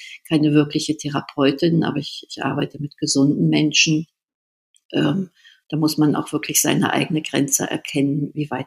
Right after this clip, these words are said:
man gehen kann. Jetzt hat Jana mir noch mal geschrieben, "Was kann ich machen, wenn ich nicht vor Ort bin? Geht das auch online?"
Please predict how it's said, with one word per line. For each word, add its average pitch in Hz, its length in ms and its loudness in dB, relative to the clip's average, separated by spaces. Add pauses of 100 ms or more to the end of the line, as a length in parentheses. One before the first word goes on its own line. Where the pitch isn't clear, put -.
man 135 140 -6
gehen 127 300 -2
kann. 170 360 -4 (440)
Jetzt - 160 -10
hat 175 160 -4
Jana 156 320 4
mir 165 200 2
noch 165 140 2
mal 160 200 0
geschrieben, 170 640 0
"Was 170 140 -2
kann 175 240 -2
ich 170 160 -6
machen, 170 380 -2
wenn 165 120 0
ich 165 140 -4
nicht 165 180 -8
vor 170 160 -4
Ort 151 300 -4
bin? 156 220 -4
Geht 160 220 -6
das 160 160 -2
auch 170 180 -2
online?" 156 480 0